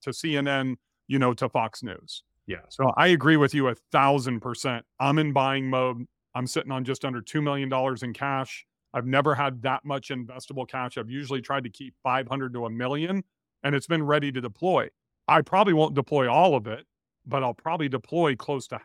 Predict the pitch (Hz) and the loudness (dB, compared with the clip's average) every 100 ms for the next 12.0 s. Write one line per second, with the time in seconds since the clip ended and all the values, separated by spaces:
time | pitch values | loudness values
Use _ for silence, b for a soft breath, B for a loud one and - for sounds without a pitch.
0 | - 190 180 131 120 120 _ _ _ _ | -4 -2 -2 -6 -6 -8 _ _ _ _
1 | - 135 131 120 - 160 147 127 139 135 | -4 -2 -2 -2 -2 0 -2 -4 -4 -4
2 | 127 120 120 135 123 110 135 135 - _ | -4 -6 -2 -2 -2 -4 -2 -2 -6 _
3 | _ - 127 - 135 127 117 - 127 120 | _ -14 -12 -10 -10 -6 -8 -6 -6 -4
4 | 120 117 113 110 107 101 110 104 - _ | -6 -6 -6 -8 -10 -6 -6 -6 -10 _
5 | _ _ 113 110 113 120 - 120 107 - | _ _ -4 0 0 -2 -2 -4 -4 -10
6 | - _ - 92 131 147 135 131 131 123 | -20 _ -16 -2 2 4 4 2 0 -6
7 | 131 123 120 113 107 104 - 123 - _ | -6 -4 -4 -6 -8 -8 -10 -16 -18 _
8 | - 151 202 - 120 101 - 175 175 113 | 0 6 6 6 -2 -6 2 4 6 2
9 | - _ _ 143 139 147 139 123 131 151 | -6 _ _ -10 -6 -4 -2 0 2 2
10 | - _ _ 113 113 120 135 - 131 123 | 0 _ _ -10 -10 -6 -6 -4 -6 -6
11 | 117 123 123 117 110 143 113 - 107 | -8 -6 -6 -4 -4 -4 -4 -8 -12